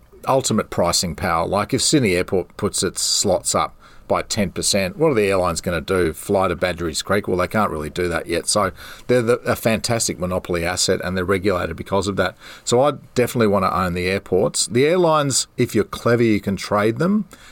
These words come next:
There are times when you wanna own airlines, but, um, I think, I think it might have been Charlie Munger's offside, or Warren Buffett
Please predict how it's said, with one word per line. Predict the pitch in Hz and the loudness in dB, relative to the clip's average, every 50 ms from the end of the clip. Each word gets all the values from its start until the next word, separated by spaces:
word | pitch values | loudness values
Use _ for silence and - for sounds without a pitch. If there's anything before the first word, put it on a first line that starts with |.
| - - | -8 -2
There | - 104 107 | 2 2 2
are | 101 | 2
times | - - 120 113 117 113 107 98 | 2 0 2 2 2 2 0 0
when | 104 104 101 | 0 0 2
you | 101 98 | 2 2
wanna | 95 92 90 | 2 2 2
own | 90 90 87 | 0 0 0
airlines, | 87 92 101 104 95 92 92 92 87 - | 0 0 2 2 2 2 0 0 -2 -2
but, | - 98 92 - - - | 0 0 0 0 0 0
um, | 92 90 87 - - - - - - - | 0 0 -2 -4 -8 -12 -20 -18 -4 0
I | 113 123 | 2 2
think, | 156 165 156 - | 2 2 0 0
I | - 117 | 0 0
think | 120 151 135 | 2 2 2
it | 110 - | 0 0
might | - - 104 110 123 123 | 0 0 2 2 4 4
have | 117 90 | 2 2
been | 101 98 98 90 90 90 95 - | 0 0 0 0 -2 -4 -6 -6
Charlie | - - 104 98 90 85 | -2 0 0 2 2 2
Munger's | 90 90 92 85 85 92 | 0 0 -2 -2 -2 -2
offside, | 90 82 - - 98 98 92 | -2 -2 0 0 2 2 2
or | 90 | 2
Warren | 90 95 98 90 85 - | 0 2 2 2 0 0
Buffett | 101 98 98 - | 0 -2 -2 -4